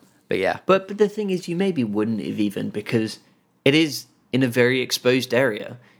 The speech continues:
Speaker 2: It's,
Speaker 1: Yeah.
Speaker 2: you know, it was,
Speaker 1: I mean, there's a camera,
Speaker 2: th-,
Speaker 1: like,
Speaker 2: there were
Speaker 1: literally
Speaker 2: guards
Speaker 1: pointing
Speaker 2: around you.
Speaker 1: directly <laughs> at it.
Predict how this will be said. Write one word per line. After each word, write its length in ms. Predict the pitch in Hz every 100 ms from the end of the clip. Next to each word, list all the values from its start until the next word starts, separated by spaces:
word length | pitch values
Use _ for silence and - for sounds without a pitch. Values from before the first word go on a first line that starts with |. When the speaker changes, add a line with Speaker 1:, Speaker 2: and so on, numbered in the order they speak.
| _ 113
Speaker 2:
It's, 480 | 113 - - - - _ _ _ _ _ _ _ _ _ _ -
Speaker 1:
Yeah. 220 | 104 101
Speaker 2:
you 140 | 123 123
know, 120 | 98
it 120 | 101
was, 360 | 110 104 101 123
Speaker 1:
I 40 |
mean, 80 | 143
there's 160 | 135
a 80 | 127
camera, 300 | - 143 -
Speaker 2:
th-, 40 | 117
Speaker 1:
like, 40 |
Speaker 2:
there 100 | 127
were 60 | 123
Speaker 1:
literally 220 | 117 127
Speaker 2:
guards 120 | 131 123
Speaker 1:
pointing 200 | 117 113
Speaker 2:
around 140 | 139
you. 60 | 131
Speaker 1:
directly 440 | 98 - - 156
<laughs> 40 | 135
at 180 | 123
it. 320 | 139 - -